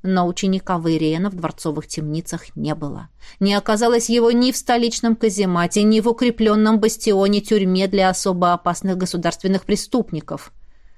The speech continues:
Попутно отряды Рамасхи искали и принцессу Виолетту,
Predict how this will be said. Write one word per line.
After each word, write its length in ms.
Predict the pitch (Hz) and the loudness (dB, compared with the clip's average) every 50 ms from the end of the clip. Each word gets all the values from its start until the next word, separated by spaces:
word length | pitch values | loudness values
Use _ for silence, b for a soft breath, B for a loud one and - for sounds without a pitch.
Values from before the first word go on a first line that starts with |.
| - - - - - - - - - - - - | -20 -20 -20 -20 -20 -20 -20 -20 -20 -20 -8 -2
Попутно 480 | - 220 226 - 254 247 - 226 208 202 | -2 -2 -2 -2 -6 -4 -2 0 0 0
отряды 380 | 202 - 214 208 208 196 196 | 0 0 0 0 2 2 2
Рамасхи 500 | 190 190 185 196 208 226 226 - - 202 | 0 0 0 0 0 0 -2 -2 -2 -2
искали 380 | 190 180 - - 220 220 220 208 | -2 -4 -2 -2 0 0 2 2
и 80 | 208 208 | 0 0
принцессу 480 | - 180 185 180 - 233 226 - 220 | -2 -4 -4 -2 -2 -4 -4 -2 -2
Виолетту, 720 | 202 220 226 220 233 277 262 202 - - - 175 170 165 | 0 2 2 4 4 2 2 0 0 0 0 0 0 0